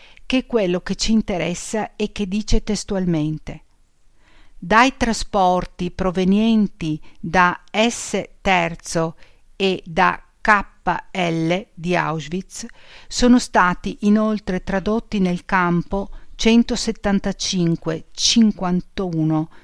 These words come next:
trecentonovantotto, dunque in totale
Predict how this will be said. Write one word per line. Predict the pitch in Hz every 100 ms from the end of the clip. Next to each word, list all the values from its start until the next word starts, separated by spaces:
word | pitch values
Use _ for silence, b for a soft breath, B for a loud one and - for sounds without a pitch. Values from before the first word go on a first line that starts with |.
| b -
trecentonovantotto, | 190 180 - 233 233 - 175 165 175 175 - 156 160 _ - 160 b b b b
dunque | - 196 220 202 - 165 -
in | - 214 208
totale | 214 - 196 175 160 165